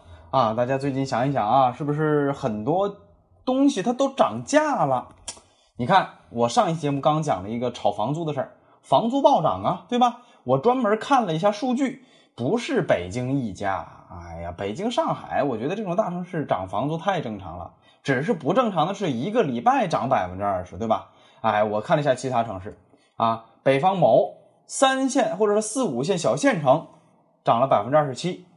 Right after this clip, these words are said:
啊，将近百分之三十。重庆、杭州等地房租涨幅都超过了百分之十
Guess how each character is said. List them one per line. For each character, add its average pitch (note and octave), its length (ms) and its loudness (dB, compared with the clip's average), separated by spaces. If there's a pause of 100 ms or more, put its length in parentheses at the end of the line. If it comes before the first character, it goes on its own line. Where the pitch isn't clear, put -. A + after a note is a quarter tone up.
(580)
啊， B2+ 220 2
将 E3+ 180 4
近 D3+ 80 -2
百 A2 80 0
分 A2+ 80 -4
之 B2+ 40 -6
三 F3 160 0
十。 D3 280 0 (340)
重 A3 240 0
庆、 C#4+ 240 0
杭 G3+ 300 4
州 B3+ 160 4
等 D3 180 0
地 F#3+ 220 -4 (260)
房 F#3 300 4
租 A3 120 2
涨 A#2 220 2
幅 D3 160 -6
都 B3 220 4
超 G#3 200 6
过 G3 120 0
了 C#3+ 80 0
百 G2+ 100 2
分 G#2 80 -8
之 A2+ 80 -6
十 G#2+ 260 -12